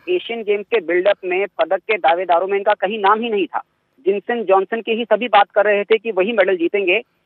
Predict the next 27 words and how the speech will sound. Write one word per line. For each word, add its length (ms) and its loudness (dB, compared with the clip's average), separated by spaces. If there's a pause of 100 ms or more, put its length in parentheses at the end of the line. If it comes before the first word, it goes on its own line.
(120)
लेकिन 440 -2 (720)
बहुत 300 4
अच्छा 340 0
दौड़े 380 4 (260)
और 100 4
अंत 300 2
में 120 -2
फोटो 280 -2
फिनिश 280 -6
में 80 -4
उन्होंने 320 -2
जिनसन 360 -4
जॉनसन 320 -2
को 100 0
हराया। 360 -2 (460)
और 260 2
उन्नीस 500 -4
सौ 180 0
इक्यावन 420 2
के 120 -4
बाद 320 2
ये 60 4
पहली 380 -4
बार 240 4
है 300 2
कि 100 -8
भारत 520 0